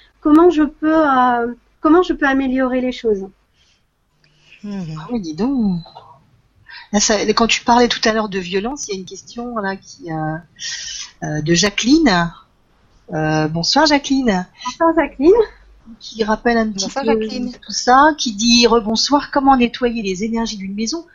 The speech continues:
Speaker 3: quand le propriétaire est violent, négatif ?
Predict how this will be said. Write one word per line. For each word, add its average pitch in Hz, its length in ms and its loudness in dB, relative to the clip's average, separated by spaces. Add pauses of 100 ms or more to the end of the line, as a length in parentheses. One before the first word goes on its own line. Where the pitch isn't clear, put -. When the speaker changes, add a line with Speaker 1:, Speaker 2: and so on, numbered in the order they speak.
(280)
Speaker 3:
quand 220 140 0
le 214 180 2
propriétaire 247 880 0
est 196 80 -2
violent, 185 500 -4 (180)
négatif ? 202 680 -8